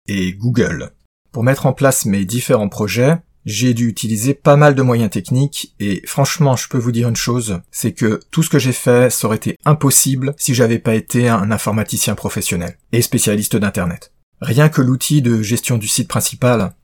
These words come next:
est un outil assez complexe, mais qui était nécessaire pour ce que je devais faire.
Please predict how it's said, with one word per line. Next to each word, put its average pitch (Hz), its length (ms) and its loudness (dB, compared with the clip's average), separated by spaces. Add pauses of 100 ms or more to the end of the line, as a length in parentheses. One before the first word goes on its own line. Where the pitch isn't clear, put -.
(140)
est 107 160 -4
un 113 100 2
outil 113 200 -2
assez 117 220 0
complexe, 127 680 0 (400)
mais 123 240 4
qui - 120 -2
était 123 220 4
nécessaire 120 640 0
pour - 140 -10
ce - 80 -8
que 107 100 -4
je 90 60 -8
devais 98 180 -4
faire. 147 400 0